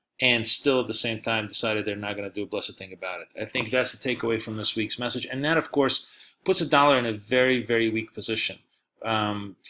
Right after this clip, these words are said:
for the near term because it takes away the underlying reason for why you wanna be long the dollar, um, because of the expectation of forward action. That's always what happens in the market. Remember,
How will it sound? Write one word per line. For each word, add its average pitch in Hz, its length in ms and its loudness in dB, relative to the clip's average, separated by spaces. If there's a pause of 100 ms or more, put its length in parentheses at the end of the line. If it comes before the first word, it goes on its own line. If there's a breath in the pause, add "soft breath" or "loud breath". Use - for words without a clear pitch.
for 123 320 2
the 113 100 -2
near 110 220 -2
term 92 340 -8
because - 640 0
it 123 220 0 (360)
takes - 380 2
away 120 460 4 (200 loud breath)
the - 180 -4
underlying 135 600 0
reason 113 280 -2
for 110 120 -10
why 107 100 -4
you 110 80 -6
wanna 110 140 -6
be 107 80 -4
long 113 320 -2
the 107 80 -6
dollar, 98 420 -6 (360)
um, 104 180 -10 (1120)
because 127 280 0
of 117 80 -2
the 117 140 0
expectation 135 720 0
of 110 100 -4
forward 113 340 2
action. 98 440 -4
That's - 260 0
always 165 340 6
what 123 120 2
happens 117 280 -2
in 113 60 -6
the 107 80 -6
market. 104 200 -6
Remember, 127 260 0